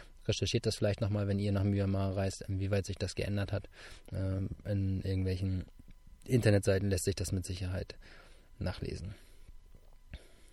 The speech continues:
Ja, Internet. Internet ist gut. Ähm,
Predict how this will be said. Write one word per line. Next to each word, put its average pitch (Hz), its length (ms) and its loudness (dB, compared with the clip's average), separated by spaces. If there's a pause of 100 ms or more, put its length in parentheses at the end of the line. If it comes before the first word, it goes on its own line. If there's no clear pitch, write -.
(1120)
Ja, - 400 -6 (280)
Internet. - 640 2 (300)
Internet 143 380 6
ist - 140 0
gut. 175 300 2 (840)
Ähm, 110 680 2